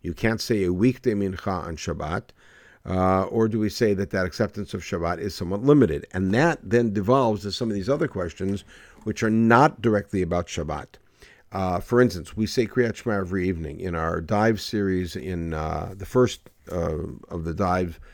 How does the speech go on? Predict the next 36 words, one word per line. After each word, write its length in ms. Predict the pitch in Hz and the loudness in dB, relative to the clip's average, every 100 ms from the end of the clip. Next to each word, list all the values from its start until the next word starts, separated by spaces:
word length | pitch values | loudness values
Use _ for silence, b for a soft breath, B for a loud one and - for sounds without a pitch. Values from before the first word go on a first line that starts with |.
| b - | b -12
shiurim 400 | - 104 92 90 | -2 0 2 0
that 80 | |
we 100 | 85 | -4
gave 340 | 87 87 85 85 | -2 0 -2 -2
on, 360 | 80 85 82 | -4 -4 -4
uh, 260 | 82 78 78 | -4 -4 -4
sh-, 140 | - | -6
on 180 | 71 87 | -8 -6
Brachot 520 | 85 87 165 113 104 b b b - | -4 0 4 4 2 b b b -8
was 120 | 95 | 2
about 200 | 110 110 | 4 4
this 220 | 123 101 | 2 0
issue 320 | 113 104 92 78 | 0 0 -2 -4
of 280 | 90 98 | -4 -8
the 100 | 95 85 | -8 -4
time, 480 | - 123 127 120 | -2 0 0 0
the 60 | 92 | -2
beginning 400 | 90 104 127 117 | 0 4 4 4
time 320 | 107 95 87 | 0 -2 -2
of 180 | 90 - b b b | -4 -6 b b b
Kriyat 260 | - 120 104 | 6 6 6
Shema 200 | - 101 | 0 -2
at 100 | 87 | -2
night. 300 | 92 71 - b b b | -4 -6 -10 b b b
So 120 | - 101 | -4 -2
the 60 | |
beginning 300 | 95 151 180 | 4 6 6
time 180 | 147 131 | 6 2
of 60 | 117 | 2
Kriyat 280 | 139 123 110 | 0 0 -2
Shema 240 | 117 104 | -2 -2
at 80 | 95 | -2
night 420 | 92 78 90 - - _ _ - - | -4 -6 -8 -10 -20 _ _ -6 4
is 340 | 98 95 98 | 6 6 2
at 100 | 110 | 2
nightfall. 500 | 127 190 - - - | 6 4 4 -10 -12